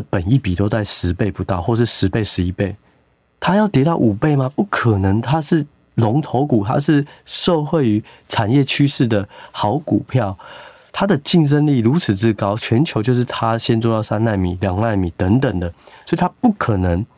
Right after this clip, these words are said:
到五倍。如果它到五倍哦，所有的电子股可能都已经崩得更惨了了，已经这种不是腰斩了，可能已经到脚踝斩了。所以呢，低基期就是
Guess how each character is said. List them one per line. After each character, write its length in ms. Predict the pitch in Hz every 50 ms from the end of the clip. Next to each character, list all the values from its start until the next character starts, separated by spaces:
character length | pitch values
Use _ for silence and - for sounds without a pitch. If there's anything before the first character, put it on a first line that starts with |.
| _ _ _ _ _ -
到 260 | - 139 135 123 151 175 -
五 140 | - 107 95
倍。 100 | 113 117
如 80 | 135
果 80 | 170 165
它 100 | 165 170
到 140 | 170 165 151
五 140 | 120 101 95
倍 220 | - - 127 113
哦， 180 | 101 95 87 87 - - - - - - - - - -
所 160 | - - 127
有 60 | 139
的 100 | 131 123
电 220 | 104 - 147 131
子 160 | 110 95 101 104
股 120 | 101 101 90
可 100 | - 92
能 80 | 87
都 120 | 92 107 104
已 40 | 95
经 220 | 92 92 92 107 - _ _ -
崩 200 | - 117 117 113
得 100 | 107 -
更 180 | - 107 98
惨 240 | 87 - - - - -
了 80 | - 82
了， 220 | 85 87 - 113 - -
已 100 | - 101
经 320 | 95 110 113 113 123 131
这 80 | 120 127
种 180 | 113 95 - - _ _ _ _
不 80 | - 104
是 260 | 98 135 131 120 113 - - - _
腰 260 | - 127 110 107 117
斩 220 | 107 - 95 85 82
了， 100 | 85 -
可 140 | - 107
能 80 | 101 92
已 20 |
经 140 | 90 101 113
到 160 | 123 120 110
脚 240 | 104 - - 92 82
踝 240 | 80 82 87 85 90
斩 200 | 90 - 90 90 90
了。 220 | - - 92 - _ _ _ _ _ _ _ _ _ _ _ _ _
所 180 | - - - 160
以 60 | 196
呢， 260 | 180 147 131 131 135 139 - - - - _ _ _ _ - _ _ _ _ _ _ _ _ _ _ _ _ _ -
低 120 | - 165
基 140 | 156 165 175
期 280 | 165 - - 98 95 107 - _ _ _ -
就 240 | - 131 113 98
是 320 | 95 - - - 98 90